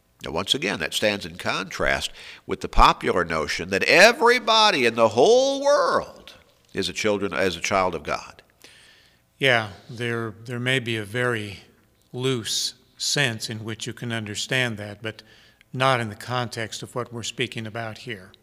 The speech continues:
Speaker 1: Right, not in the context of salvation.
Speaker 2: No.
Speaker 1: Not the case.
Speaker 2: No.
Speaker 1: Children of God are unique from the world.
Speaker 2: Mm-hmm.
Speaker 1: And that's, that's the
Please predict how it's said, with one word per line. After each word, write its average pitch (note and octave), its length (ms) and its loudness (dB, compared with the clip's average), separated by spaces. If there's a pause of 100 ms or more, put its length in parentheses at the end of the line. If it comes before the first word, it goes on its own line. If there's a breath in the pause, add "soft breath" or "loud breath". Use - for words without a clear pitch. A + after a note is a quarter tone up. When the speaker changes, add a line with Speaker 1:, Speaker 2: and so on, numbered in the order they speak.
(140)
Speaker 1:
Right, G2+ 380 4
not G2 200 4
in B2+ 80 -4
the D3+ 80 -6
context B2 640 0
of A#2 80 -6
salvation. A#2 680 0 (160)
Speaker 2:
No. A2 240 -6 (100)
Speaker 1:
Not E2 200 0
the A2+ 60 -10
case. - 580 -4
Speaker 2:
No. G#2 180 -8 (1500 soft breath)
Speaker 1:
Children A#2 400 2
of F2 100 -4
God G2+ 320 2
are E2 80 2
unique E2+ 680 -6 (140)
from - 600 -4 (120)
the D#2 120 -8
world. - 560 -10
Speaker 2:
Mm-hmm. A#2 260 -10 (360)
Speaker 1:
And E2+ 180 -2
that's, A#2 400 2 (640 loud breath)
that's B2 500 2
the F#2+ 440 0